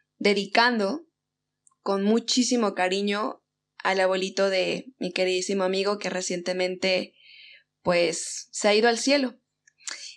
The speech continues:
y que sabemos que muchas personas, muchos de nosotros, cuando perdemos a un ser querido,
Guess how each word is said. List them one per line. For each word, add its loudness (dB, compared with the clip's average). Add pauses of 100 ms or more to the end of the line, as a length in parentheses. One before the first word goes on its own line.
(320)
y 0
que 2 (960)
sabemos 2 (540)
que 4
muchas 4
personas, -2
muchos -2
de 0
nosotros, -4 (580)
cuando 0
perdemos 2
a 2
un -2
ser 0
querido, -2